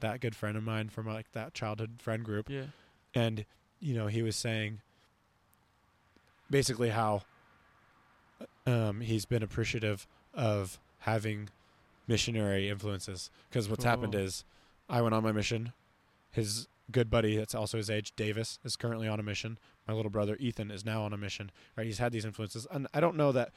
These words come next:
Speaker 1: he wants to go on a mission. And I still, I, I really wanna talk to him kind of more in depth on that and, and feel out where he is with that, 'cause he's also talking to me about how he's recently be-, wanted to become so much more spiritual and really connect with God. And that's been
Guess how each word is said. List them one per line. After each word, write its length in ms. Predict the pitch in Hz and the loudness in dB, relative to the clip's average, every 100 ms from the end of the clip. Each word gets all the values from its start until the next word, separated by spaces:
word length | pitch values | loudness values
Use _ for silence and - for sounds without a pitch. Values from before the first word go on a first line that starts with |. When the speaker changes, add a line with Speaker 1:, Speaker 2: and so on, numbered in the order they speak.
| - | -14
Speaker 1:
he 140 | - 131 | 0 2
wants 240 | 117 123 | 2 0
to 80 | 131 | 0
go 120 | 123 | 4
on 100 | 120 | 4
a 20 | |
mission. 360 | 120 120 139 131 - _ - | 2 -2 -2 -4 -10 _ -10
And 120 | 131 - | -8 -4
I 80 | 113 | -2
still, 300 | - 127 - | 2 2 2
I, 60 | 131 | -4
I 220 | 135 147 | -2 0
really 200 | 135 139 | 4 4
wanna 160 | 117 107 | 4 0
talk 200 | 107 104 | -2 -2
to 100 | 120 | -4
him 160 | 113 - - _ | -4 -8 -20 _
kind 120 | 120 117 | -4 -2
of 60 | |
more 220 | 107 107 | -2 0
in 100 | 107 | 0
depth 240 | 107 110 117 | 0 -2 -2
on 120 | 113 | -2
that 160 | 113 120 | -2 -4
and, 200 | 104 101 - _ _ | -8 -12 -20 _ _
and 160 | 117 104 | -6 0
feel 220 | 127 120 | 2 6
out 200 | 117 101 | 6 6
where 260 | 110 104 110 _ _ | 4 2 0 _ _
he 160 | 120 123 | 0 0
is 100 | 117 | 0
with 100 | 110 | -2
that, 200 | 117 - | -2 0
'cause 220 | 113 98 - - _ | -2 -2 -10 -20 _
he's 320 | 113 113 113 | 2 2 2
also 280 | 120 110 120 | 0 0 0
talking 280 | 117 113 120 | 0 0 -2
to 40 | |
me 140 | 113 113 | -2 -2
about 220 | 107 113 | -2 -2
how 100 | 110 | -2
he's 220 | 107 - - - _ | -2 -6 -14 -20 _
recently 400 | 135 117 - 123 | -4 -2 -2 -4
be-, 200 | 117 123 - | -4 -4 -4
wanted 280 | 127 117 110 | -2 -2 -2
to 60 | |
become 280 | 113 120 110 | -4 -4 -4
so 100 | 117 | -6
much 160 | 110 117 | -6 -4
more 160 | 107 | -4
spiritual 560 | - 117 117 - 98 - _ _ - _ _ - | -4 -2 -4 -2 -4 -6 _ _ -20 _ _ 0
and 340 | 127 117 107 - - | 2 4 0 -6 0
really 260 | 117 113 | 2 2
connect 300 | - 107 95 | 0 -4 -4
with 100 | 104 | -6
God. 280 | 117 107 95 - - _ | -2 -2 -2 -8 -20 _
And 180 | 120 110 | -6 -2
that's 200 | 107 - | -2 -2
been 320 | - 110 101 | -4 -4 -4